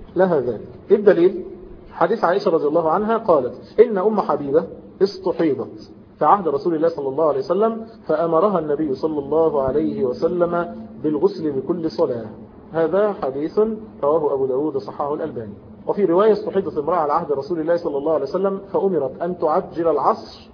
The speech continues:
وتؤخر الظهر، وتغتسل لهما غسلا واحدا، وتؤخر المغرب، وتعجل العشاء، وتغتسل لهما غسلا، وتغتسل لصلاة الصبح غسلا." هذا حديث رواه أبو داود والنسائي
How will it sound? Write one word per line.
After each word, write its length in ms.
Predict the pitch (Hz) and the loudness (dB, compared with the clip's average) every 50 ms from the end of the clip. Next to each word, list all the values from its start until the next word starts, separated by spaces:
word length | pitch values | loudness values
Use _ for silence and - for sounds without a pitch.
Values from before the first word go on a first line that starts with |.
| - - - - - | -20 -20 -20 -10 -4
وتؤخر 960 | 139 139 139 143 139 - - 180 202 196 - - - - - - 196 202 190 170 | -4 -4 -2 -4 -6 -4 -2 -2 -2 -2 -4 -16 -20 -8 0 2 4 4 4 2
الظهر، 420 | 143 127 120 131 135 131 - - - - - - - - - - - - | 0 0 0 -2 -2 -2 -4 -10 -18 -20 -20 -20 -20 -20 -20 -14 -4 0
وتغتسل 800 | 139 151 156 175 160 143 151 - 220 233 226 226 190 165 156 151 | 0 2 4 2 2 2 2 2 2 2 2 2 0 2 2 2
لهما 240 | 170 190 185 175 156 | 2 0 -2 -2 -2
غسلا 380 | 143 135 160 - - 160 151 143 | -2 -4 -4 -6 -4 -4 -2 -2
واحدا، 400 | 135 127 - 143 131 117 107 101 - - - - - - - | -2 -2 -2 -2 -4 -4 -4 -10 -14 -18 -20 -20 -14 -4 0
وتؤخر 600 | 143 156 160 180 208 214 220 - - 208 208 190 | 0 2 2 2 2 0 0 0 2 4 4 4
المغرب، 440 | 185 180 185 196 190 220 240 233 - - - - - - - - - - - | 4 2 2 2 4 2 2 2 -2 -8 -16 -18 -18 -20 -20 -20 -16 -8 -4
وتعجل 640 | 143 143 147 165 147 139 170 175 175 - 170 180 175 | -2 -2 0 0 0 0 0 -2 -2 -4 -4 -4 -2
العشاء، 540 | 170 156 147 143 147 - 175 147 135 117 107 - - - - - - - - - - | -4 -4 -4 -4 -2 0 2 2 2 0 -2 -8 -16 -20 -20 -20 -20 -20 -20 -8 -4
وتغتسل 800 | 139 143 143 143 151 135 135 - - 196 190 - 175 151 143 139 | -2 -2 0 2 0 0 0 0 0 -2 0 -2 -2 -2 0 0
لهما 380 | 156 175 180 175 165 151 151 139 | 0 0 -2 -2 -4 -4 -4 -4
غسلا، 880 | 135 123 117 135 156 156 - - 143 131 131 131 127 127 127 123 123 - - - - - - - - - | -4 -4 -4 -4 -4 -6 -6 -10 -6 -2 -2 0 0 0 0 -2 -4 -8 -12 -20 -20 -20 -20 -20 -12 -6
وتغتسل 840 | 131 135 135 143 143 131 135 139 - 190 190 - 165 143 135 135 131 | -6 -4 -2 -2 -2 -2 -2 -2 -2 -2 -2 -2 -4 -4 -4 -4 -4
لصلاة 360 | 127 127 - 139 147 160 151 - | -4 -6 -4 -2 0 0 0 0
الصبح 460 | - - - - - 185 180 - - 214 | -4 -10 -8 -6 -6 -6 -6 -4 -2 0
غسلا." 960 | 202 - 131 131 131 - - - - 131 120 120 117 117 117 113 113 113 - - - - - - - - | 0 0 0 -2 -2 -4 -8 -16 -16 -12 -10 -10 -8 -8 -8 -8 -10 -12 -14 -18 -20 -20 -20 -16 -6 -2
هذا 200 | 165 156 139 151 | 0 0 0 0
حديث 300 | 160 - 139 - 208 - | -2 -4 -6 -8 -8 -6
رواه 300 | 156 135 131 143 147 127 | -4 -2 0 0 0 0
أبو 80 | 117 120 | -2 -2
داود 220 | 123 127 143 147 | -2 -2 -2 -2
والنسائي 540 | 139 127 123 123 - - 127 143 139 139 139 | -4 -4 -6 -6 -6 -6 -4 -4 -2 -4 -4